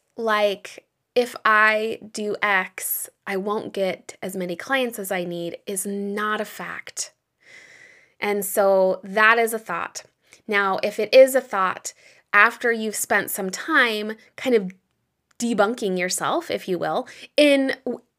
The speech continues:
a way that is full of grace and compassion and love, what is a new thought that is more true than your original one? So, for example, if our original thought was,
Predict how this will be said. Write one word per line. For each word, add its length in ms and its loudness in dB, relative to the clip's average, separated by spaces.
a 80 4
way 160 4
that 100 6
is 160 2
full 200 -2
of 100 0
grace 280 -2
and 100 -6
compassion 480 -8
and 100 -10
love, 300 0
what 220 4
is 140 2
a 80 2
new 260 4
thought 480 -14
that 100 4
is 160 6
more 300 4
true 340 -2
than 160 2
your 220 2
original 480 -4
one? 260 -14
So, 160 0
for 160 6
example, 420 4
if 140 2
our 260 2
original 400 -4
thought 340 -4
was, 520 4